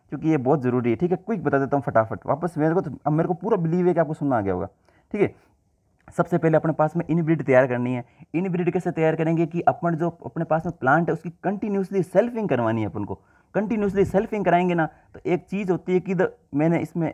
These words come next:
इंक्लूड किया या नहीं किया, एक मिनट देखता हूँ, एक मिनट। इसका मतलब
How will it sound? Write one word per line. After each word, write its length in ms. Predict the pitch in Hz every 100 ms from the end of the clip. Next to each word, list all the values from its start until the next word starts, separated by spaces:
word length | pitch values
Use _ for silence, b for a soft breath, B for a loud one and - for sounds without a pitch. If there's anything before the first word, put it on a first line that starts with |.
| -
इंक्लूड 320 | 139 151 170
किया 140 | 139 156
या 60 |
नहीं 120 | 156 143
किया, 160 | 143 - _ _ _ _ _
एक 200 | - 139
मिनट 140 | 139 127
देखता 260 | 123 -
हूँ, 160 | 131 131 _ _ _ _ _ _ _ _ _ _ _ _ _ _ _ - - - - _ _ _ _ _ _ _ _ _ -
एक 160 | 175 165
मिनट। 160 | 165
इसका 240 | 190 - 247
मतलब 340 | 214 226 240